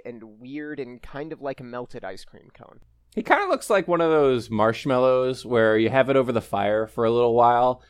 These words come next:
Speaker 2: Not
Speaker 1: Mm-hmm.
Speaker 2: long enough for it to singe, but enough for it to sag.
Speaker 1: Yeah, sag and, like, bubble in weird ways. Yeah, yeah. That's
Speaker 2: That,
Speaker 1: what
Speaker 2: that's
Speaker 1: you
Speaker 2: what
Speaker 1: are,
Speaker 2: Da-,
Speaker 1: Dana
Speaker 2: that's
Speaker 1: White.
Speaker 2: what Dana White is. He, he's a marshmallow that's not quite roasted properly.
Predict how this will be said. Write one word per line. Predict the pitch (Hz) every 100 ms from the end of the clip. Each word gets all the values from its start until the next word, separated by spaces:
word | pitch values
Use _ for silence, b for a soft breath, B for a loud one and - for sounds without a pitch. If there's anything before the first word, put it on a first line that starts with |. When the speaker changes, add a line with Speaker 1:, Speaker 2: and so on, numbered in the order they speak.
| b
Speaker 2:
Not | 170 214 196
Speaker 1:
Mm-hmm. | 135 147 139
Speaker 2:
long | 143 156 165
enough | 160 165
for | - 170
it | 127
to | 135
singe, | - - 123 131 139 117
but | 113
enough | 110 120
for | 156
it | 143
to | 101
sag. | - - 95 98 101 104 113 -
Speaker 1:
Yeah, | 185 160 165 135
sag | - 151 147
and, | 151
like, | 139 - -
bubble | 139 139 151
in | 147 147
weird | 143 151 139
ways. | 151 151 147 147 - -
Yeah, | 156 143 143 131 113 107 _ _ _ -
yeah. | 131 120 113 _ _
That's | 156 151
Speaker 2:
That, | 175
Speaker 1:
what |
Speaker 2:
that's | 151
Speaker 1:
you | 147
Speaker 2:
what | 131
Speaker 1:
are, |
Speaker 2:
Da-, | 160
Speaker 1:
Dana | 120 113
Speaker 2:
that's | 135 165
Speaker 1:
White. | 190
Speaker 2:
what | 156
Dana | 156 143 131
White | 120 107
is. | 101 95
He, | - 127 131
he's | 131 123
a | 123
marshmallow | 131 143 170 147 139
that's | 117 110 -
not | 127 120
quite | - 120 98
roasted | 104 101 101 101 - _
properly. | - 98 - - -